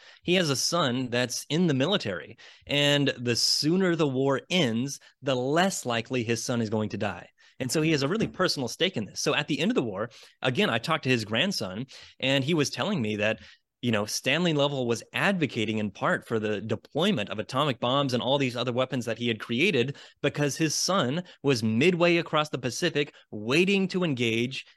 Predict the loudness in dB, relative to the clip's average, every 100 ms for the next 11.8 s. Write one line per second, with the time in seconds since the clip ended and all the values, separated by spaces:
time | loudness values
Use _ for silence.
0 | -4 -2 0 2 2 0 -2 0 0 2
1 | 2 2 -2 -2 -2 0 0 2 2 2
2 | 0 -4 -2 0 0 -2 -4 -6 -6 -4
3 | -4 -6 -16 _ _ 0 2 2 -2 -2
4 | 2 2 2 2 0 -2 -4 -4 -2 -2
5 | 0 -2 -2 -6 0 2 2 0 -4 -4
6 | -4 -4 -4 -4 -4 -8 -4 -4 -4 -4
7 | -2 0 -2 -2 -2 -2 -4 -4 -4 -6
8 | -18 -16 -4 0 2 0 2 0 2 2
9 | 2 0 -2 -2 -2 -2 -2 -2 -4 -2
10 | -4 -4 -6 -8 -6 -4 -2 0 2 4
11 | 4 4 4 4 2 0 0 -2